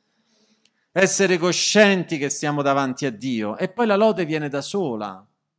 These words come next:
dai nostri cuori. E così anche, eh, questo quando noi parliamo di Lui, fratelli e sorelle, dobbiamo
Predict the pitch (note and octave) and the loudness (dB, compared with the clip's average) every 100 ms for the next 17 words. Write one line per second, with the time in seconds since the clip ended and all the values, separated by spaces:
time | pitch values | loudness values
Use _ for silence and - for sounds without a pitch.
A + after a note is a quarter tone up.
0 | _ - C#3+ D3 C#3+ - C3+ B2+ A#2+ G#2+ | _ -6 -2 0 0 -2 -12 -10 -4 -2
1 | B2+ F#3 B3 - C4 A#3 F3+ G#3+ G#3+ E3+ | -2 -2 -2 -2 0 2 0 -2 -4 -4
2 | C3 - _ - D3 C3+ C#3+ G3+ G#3 E3 | -4 -8 _ -12 -8 -8 -6 -2 -2 -2
3 | C#3 E3+ D#3+ F#3+ D3+ C3+ D3 C3+ C3+ E3+ | -2 -2 -2 -2 -2 -2 -2 -2 -4 -2
4 | G3+ C#3 C3+ A#2+ B2+ B2 A#2+ - B2+ B2+ | 0 0 -2 -4 -4 -4 -6 -8 -6 -4
5 | A#2 B2 D3 F3+ G3 F3+ D#3+ | -4 -6 -4 0 2 2 -2